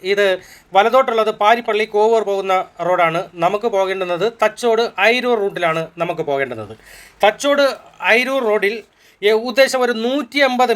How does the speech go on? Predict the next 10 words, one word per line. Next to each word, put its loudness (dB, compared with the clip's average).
മീറ്റർ 0
മുന്നോട്ട് 0
ചെല്ലുമ്പോൾ 2
നമുക്ക് 0
ഇടതേക്കൊരു 2
റോഡ് 2
കിട്ടുന്നതായിരിക്കും. -2
ആ 4
ഇടതേക്കുള്ള 0
റോഡ് 0